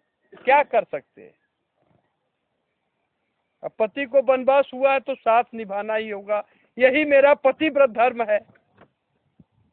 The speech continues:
यह न, इसलिए दोष नहीं।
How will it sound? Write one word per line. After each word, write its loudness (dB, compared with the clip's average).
यह -4
न, -6
इसलिए 0
दोष 4
नहीं। -20